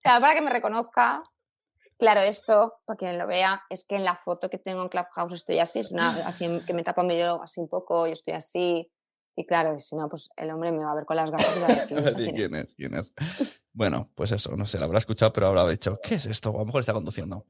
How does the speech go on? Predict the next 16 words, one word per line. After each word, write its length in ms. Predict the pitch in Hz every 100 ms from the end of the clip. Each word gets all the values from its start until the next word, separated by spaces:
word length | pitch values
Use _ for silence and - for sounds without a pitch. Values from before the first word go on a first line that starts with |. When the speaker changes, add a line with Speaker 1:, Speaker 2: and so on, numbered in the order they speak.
| _
Speaker 2:
o 60 | -
está 140 | 117 113
pensando. 500 | 101 - 107 82 113 - - - - - - - _
Bueno, 380 | - 143 110 107 - -
mientras 260 | 127 131
tanto, 280 | - 147 180
sigamos 340 | - 120 127
hablando 220 | 135 117 113
de 60 |
podcast. 500 | 110 117 147 151 -
Dejamos 480 | 104 113 - 117 123
este 260 | 113 117 107
momento 760 | 107 110 107 104 98 98 107 _ _ _ _ _ _ _ _ _ _ _ -
ahí, 260 | 104 104 147
en 80 | 110
pausa. 360 | 113 117 156